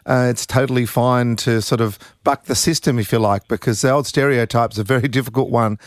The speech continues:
to, to, to try to live up to, and also it's killing us. We're losing so many beautiful young boys every single day. So I feel as if that conversation now, and you're a massive part of it,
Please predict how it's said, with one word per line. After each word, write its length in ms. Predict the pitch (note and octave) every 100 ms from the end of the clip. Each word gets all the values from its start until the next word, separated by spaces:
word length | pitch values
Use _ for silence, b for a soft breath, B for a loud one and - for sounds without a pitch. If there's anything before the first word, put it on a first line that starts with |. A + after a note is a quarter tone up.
| B B B -
to, 200 | - B2+
to, 280 | - B2+ A#2+
to 220 | - B2
try 180 | - B2+
to 60 | A#2
live 160 | A#2
up 140 | C3+ -
to, 200 | B2+ A#2+
and 80 |
also 280 | C#3+ D3+ C3
it's 120 | A#2
killing 380 | - - G3+ C3
us. 160 | G2+ -
We're 60 |
losing 340 | B2 B2+ A#2 A#2
so 220 | C#3 B2+
many 160 | B2+ A#2+
beautiful 400 | B2 B2 A#2 A2+
young 240 | A2+ A2+
boys 320 | A2+ A2+ G#2+
every 320 | A#2 G#2 A2 G#2+ B B B
single 360 | - C#3+ A#2+ A#2+
day. 340 | C3+ C#3+ A2
So 400 | G2+ C3+ B2+ B2 B B
I 100 | D#3
feel 320 | D#3+ F#3+ A#3
as 140 | A3 D#3+
if 180 | D3+ -
that 200 | D3 -
conversation 840 | C3+ D3+ C#3 - C#3+ D3+ D#3+ B2+
now, 300 | A2+ A2 A2+
and 100 | A#2
you're 140 | C#3
a 40 | C#3
massive 360 | A#2 B2+ B2 G#2
part 300 | B2+ B2+ C3
of 100 | G2+
it, 160 | G#2+